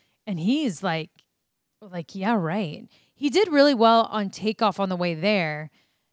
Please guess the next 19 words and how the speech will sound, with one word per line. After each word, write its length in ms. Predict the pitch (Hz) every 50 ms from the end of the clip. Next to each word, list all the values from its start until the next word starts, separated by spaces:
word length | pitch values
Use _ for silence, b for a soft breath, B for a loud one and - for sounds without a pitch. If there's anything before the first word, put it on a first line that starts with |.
| _ _
Not 220 | - 208 226 233 -
so 100 | - 262 254
much 220 | 269 262 - -
landing, 280 | 226 202 196 202 202 196
but 140 | 185 190 -
then 220 | - 208 202 208 - - _
when 200 | - 233 214 196
we 80 | 202 208
were 80 | 208
taking 400 | - - 190 214 - - 208 196
off 200 | 196 190 185 170
from 200 | - - 190 180
Paris 360 | - - 180 180 180 170 -
back 220 | - - 151 - -
home, 360 | - 214 233 226 220 202 180
he 260 | 170 143 143 190 202 208
was, 200 | 214 196 165 147
like, 260 | 185 160 160 - - _ -
o-, 200 | 202 196 196